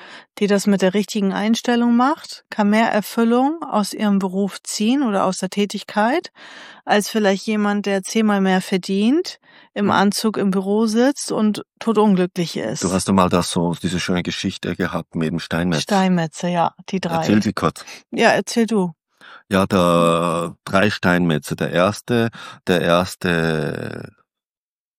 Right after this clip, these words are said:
Speaker 2: hat nur seine Steine behauen und hat gejammert, dass er
Speaker 1: Genau, ein Wanderer ist
Speaker 2: Ja,
Speaker 1: vorbeigekommen,
Speaker 2: ja,
Speaker 1: hat
Speaker 2: ja.
Speaker 1: die beobachtet und hat irgendwie gemerkt, irgendwie, das sind unterschiedliche Typen. Und er
Speaker 2: Ja.
Speaker 1: fragt den ersten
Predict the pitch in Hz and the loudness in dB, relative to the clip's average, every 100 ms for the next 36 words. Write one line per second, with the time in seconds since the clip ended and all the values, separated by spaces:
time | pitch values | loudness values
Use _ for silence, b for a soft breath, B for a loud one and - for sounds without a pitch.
0 | _ _ - - - 104 92 80 76 - | _ _ -8 -4 2 2 2 -2 -4 -2
1 | 85 117 127 113 101 92 101 117 78 73 | 0 0 0 0 0 -2 -2 -2 -2 -2
2 | 71 78 - 73 71 87 104 101 - 76 | -2 -6 -6 -6 -2 0 0 -2 -4 -8
3 | 73 67 - - 208 180 180 180 208 233 | -8 -10 -12 -6 0 2 2 4 4 4
4 | 214 202 - 196 208 226 240 185 247 247 | 2 0 0 2 4 4 2 2 4 4
5 | 220 208 - 196 202 185 220 247 240 262 | 4 2 0 -2 0 2 2 2 2 0
6 | 247 220 202 202 - 208 196 202 196 196 | 0 0 0 -2 -2 -2 0 0 0 0
7 | 196 180 - 190 196 196 185 185 196 196 | 2 2 0 -2 0 2 2 0 -2 -6
8 | 180 190 170 196 185 - 185 180 - 175 | -2 -2 0 0 -2 -2 -2 -2 -4 -4
9 | - 185 165 156 151 - 190 175 185 - | -4 -4 -6 -8 -10 -6 0 2 0 0
10 | 202 190 214 190 180 214 226 - 269 302 | -2 0 -2 0 2 2 0 -2 -2 -2